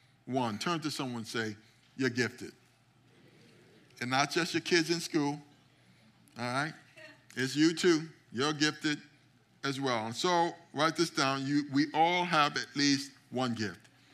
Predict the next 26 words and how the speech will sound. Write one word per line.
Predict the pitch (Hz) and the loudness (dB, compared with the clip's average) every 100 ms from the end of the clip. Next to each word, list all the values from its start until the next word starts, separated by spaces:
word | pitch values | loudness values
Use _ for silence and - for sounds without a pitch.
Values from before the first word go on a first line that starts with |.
| _ _ - | _ _ -6
We | 123 151 | -2 2
all | 160 175 | 2 2
have | 175 156 | 4 2
at | 139 | 2
least | 143 143 143 | 0 0 0
one | 135 131 | -4 -2
gift. | 120 117 - - _ _ _ _ _ _ _ _ _ _ _ _ - - - - | 0 -2 -4 -20 _ _ _ _ _ _ _ _ _ _ _ _ -20 -20 -12 0
Now, | 170 165 | 0 0
Paul | - 202 220 226 190 180 135 - | -2 2 4 6 6 2 -6 -4
takes | - 160 165 | 2 2 2
it | 151 | 2
a | |
little | 151 143 | 2 0
further, | - 185 202 151 147 165 - - - - - - | -2 2 2 2 0 -2 -10 -20 -20 -20 -20 -4
and | 143 143 | 0 2
he, | 170 175 170 156 - - - 160 170 - | 4 6 4 -2 -10 -20 -12 -10 -8 -2
um, | 143 135 131 - - - | 0 0 -4 -14 -10 -2
identifies | 135 156 180 175 165 151 143 143 143 - - - - _ _ 127 | 2 4 4 2 2 4 6 4 0 -12 -20 -20 -20 _ _ -2
not | 147 165 | 0 2
just | 175 156 | 0 0
the | 143 | -2
gifts, | 127 170 156 | 2 2 0
but | - 139 | -4 -6
the | 147 | -6
callings. | - - 180 185 180 135 92 - - - - 135 - | -10 -10 -6 -2 0 -2 -6 -14 -16 -16 -18 -20 -12
Uh, | 127 123 | -8 -6